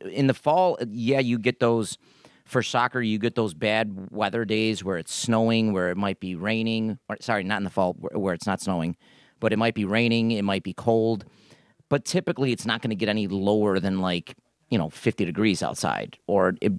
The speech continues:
it, worst deal, you gotta, you gotta deal with some tough rain. Um, at the start of spring season, it can get tricky.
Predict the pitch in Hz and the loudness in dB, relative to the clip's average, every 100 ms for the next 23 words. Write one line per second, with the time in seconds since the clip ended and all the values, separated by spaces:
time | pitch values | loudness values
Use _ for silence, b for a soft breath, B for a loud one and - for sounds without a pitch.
0 | - 95 95 104 113 - 113 107 95 87 | 0 -2 2 2 2 2 0 2 0 -4
1 | - _ - 101 101 87 87 107 87 - | -10 _ -8 0 0 0 -2 -2 -2 -4
2 | 90 - 107 95 98 104 85 85 b b | -4 0 0 0 0 0 0 -6 b b
3 | b b b b - 95 92 92 92 - | b b b b 0 4 4 4 0 -4
4 | _ _ _ - - 98 120 165 - 139 | _ _ _ -18 -10 -4 -2 -2 -2 -2
5 | 160 165 160 156 113 190 233 - 196 - | -2 -2 -2 -2 -2 -2 -2 0 0 0
6 | - | -6